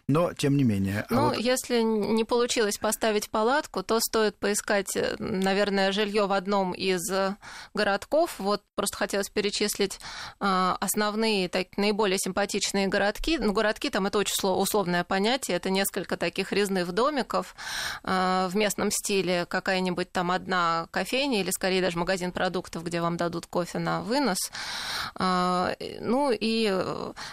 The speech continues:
Speaker 2: какая-нибудь одна местная гостиница в каждом городке встречается, и, в общем, можно попытаться остановиться там. Мне вот, кстати, повезло, в городе Гуалала, это уже область Мендочино, там наверху, э, на севере Калифорнии,
Speaker 1: Мгм.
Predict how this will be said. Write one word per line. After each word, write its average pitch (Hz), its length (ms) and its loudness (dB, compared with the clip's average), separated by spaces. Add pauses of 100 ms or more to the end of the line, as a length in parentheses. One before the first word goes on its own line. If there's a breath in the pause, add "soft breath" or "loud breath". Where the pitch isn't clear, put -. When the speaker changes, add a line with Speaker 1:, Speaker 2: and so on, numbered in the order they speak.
(120)
Speaker 2:
какая-нибудь 202 580 0
одна 196 240 0
местная 196 360 2
гостиница 208 580 0
в - 60 -10
каждом 190 380 -2
городке 208 680 0 (100)
встречается, 247 880 -2
и, 208 380 -2
в 180 120 -6
общем, 190 260 -2
можно 190 380 0
попытаться 180 640 -2 (300 loud breath)
остановиться 190 640 0
там. 262 220 0
Мне 208 180 2
вот, 202 120 -4
кстати, 196 380 -4
повезло, 208 640 0
в 202 80 -10
городе 202 400 0
Гуалала, 196 760 2 (200 loud breath)
это 202 240 0
уже 202 440 2 (100)
область 208 480 -2 (100)
Мендочино, 190 720 0
там 175 280 -2
наверху, 180 640 -2
э, 165 280 0
на 165 300 0
севере 165 420 0
Калифорнии, 226 720 0
Speaker 1:
Мгм. 123 120 2